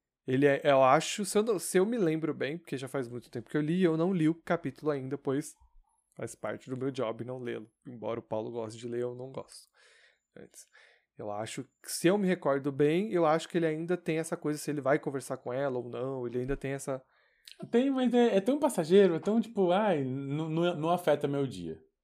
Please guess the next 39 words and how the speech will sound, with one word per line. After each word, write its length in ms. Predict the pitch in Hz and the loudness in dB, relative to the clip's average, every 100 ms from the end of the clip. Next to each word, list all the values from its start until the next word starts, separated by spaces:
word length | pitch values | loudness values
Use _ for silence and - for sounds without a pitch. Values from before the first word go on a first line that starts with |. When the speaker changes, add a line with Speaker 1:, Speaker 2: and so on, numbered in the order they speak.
| _ _ _ | _ _ _
Speaker 1:
Uhum. 400 | 120 117 107 107 117 _ - - - - | -16 -16 -18 -20 -20 _ -20 -20 -16 0
Eu 160 | 170 | 4
achei, 720 | 196 185 - 185 190 196 190 - _ _ | 4 2 4 6 6 4 0 -8 _ _
o 80 | 165 | -2
que 100 | - | 2
eu 60 | 190 | 6
gosto 420 | 156 165 - 185 | 8 6 4 -2
desse 180 | 170 165 | -4 -2
capítulo 560 | 170 151 190 214 208 - | -2 0 0 2 2 2
é 440 | 170 180 202 - - _ _ _ _ _ - | 4 4 2 -2 -12 _ _ _ _ _ 2
a 140 | 175 | 2
Rita 580 | 156 180 247 254 277 339 190 | 4 2 2 0 0 -2 -6
aparecendo, 920 | 185 156 147 - 147 151 190 254 - _ | 0 0 0 -2 -2 -2 -2 -4 -6 _
a 80 | 147 | -4
Luna 460 | 143 151 196 220 214 | 0 2 2 0 -4
e 100 | 143 | -4
a 40 | |
Hermione. 500 | 127 123 120 123 170 | -2 -2 -4 -4 -4
Eu 80 | 170 | -6
gosto 360 | 131 139 185 147 | -2 0 0 -6
desse 180 | - | -14
plano 280 | - 131 127 | -8 -6 -6
que 120 | 123 | -6
a 20 | 120 | -8
Hermione 380 | 117 113 113 | -6 -8 -8
tem. 360 | 107 120 127 - _ _ _ _ _ _ _ _ _ | -8 -6 -6 -8 _ _ _ _ _ _ _ _ _
Eu 120 | 151 | 0
não 160 | 190 240 | 2 2
sei 200 | 214 208 | 4 4
se 100 | 214 | 4
ele 100 | 202 | 4
vai 160 | 196 185 | 4 4
se 160 | 180 | 0
desenvolver 600 | 160 156 170 170 143 160 | -6 -2 2 2 6 6
do 100 | 156 | 6
jeito 340 | 139 151 160 - | 2 4 2 2
que 40 | |
eu 60 | 185 | 0
gostaria, 720 | 160 - 151 131 127 139 262 | 0 0 0 0 -2 -2 -4